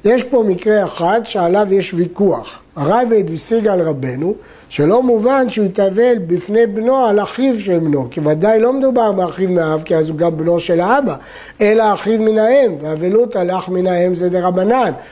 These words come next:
אז לא ייתכן שגם באבלות דרבנן יתקנו עוד שהאבא יתאבל בפניו. הרדב"ז הסביר שלדעת רמב"ם חכמים עשו חיזוק לדבריהם כשל תורה. יש להעיר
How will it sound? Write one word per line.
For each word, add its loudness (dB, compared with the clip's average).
אז -4
לא 4
ייתכן 0
שגם -2
באבלות 2
דרבנן 2
יתקנו 0
עוד 4
שהאבא 0
יתאבל 0
בפניו. -2
הרדב"ז -2
הסביר 0
שלדעת 0
רמב"ם 0
חכמים 0
עשו 0
חיזוק 0
לדבריהם 2
כשל -2
תורה. -12
יש 2
להעיר 2